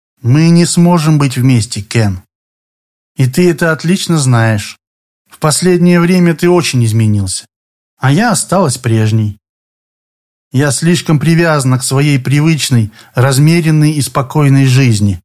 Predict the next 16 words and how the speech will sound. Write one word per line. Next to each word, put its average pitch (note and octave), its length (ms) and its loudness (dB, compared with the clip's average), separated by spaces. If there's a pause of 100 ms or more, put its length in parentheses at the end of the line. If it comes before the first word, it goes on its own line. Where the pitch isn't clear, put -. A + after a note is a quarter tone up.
(420)
А C3+ 140 0
ты F#3 320 0
отныне D#3+ 560 2
принадлежишь C3+ 680 0
звёздам. B2 580 -2 (1120)
А C#3 120 0
может D#3 360 0
быть, D3 260 -2
ещё C#3+ 420 0
и...» C3+ 260 0 (1400)
Джон D3 360 0
понимал, E3+ 520 2
что B2+ 220 -6
Кэрол E3+ 400 -2
говорила C#3 480 0
правду. B2 560 -4